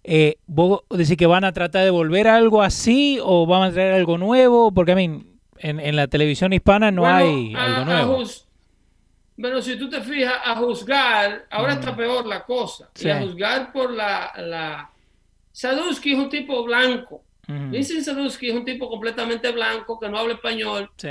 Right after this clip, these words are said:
Speaker 2: que tiene una oficina aquí en Manhattan, en la Tercera Avenida, y otra en Miami, en el Network.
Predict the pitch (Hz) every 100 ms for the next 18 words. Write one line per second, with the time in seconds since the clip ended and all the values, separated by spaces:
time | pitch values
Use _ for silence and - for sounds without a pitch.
0 | 175 196 233 262 240 240 233 254 233 247
1 | 247 240 233 233 233 226 214 214 202 226
2 | 226 214 220 214 208 208 208 202 175 160
3 | 151 147 - 151 151 147 143 131